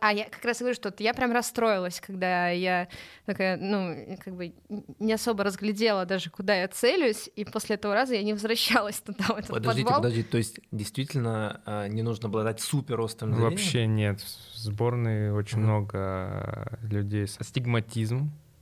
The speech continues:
Speaker 3: сильным,
Speaker 1: Вау.
Speaker 3: и минус три — это там вполне привычно для некоторых ребят.
Speaker 1: А расскажи, как они тогда стреляют?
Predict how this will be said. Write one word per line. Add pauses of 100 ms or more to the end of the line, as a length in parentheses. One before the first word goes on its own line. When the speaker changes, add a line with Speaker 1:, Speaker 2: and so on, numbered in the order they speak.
Speaker 3:
сильным,
Speaker 1:
Вау.
Speaker 3:
и
минус
три —
это
там
вполне
привычно
для
некоторых
ребят. (220)
Speaker 1:
А
расскажи,
как
они
тогда (1300)
стреляют?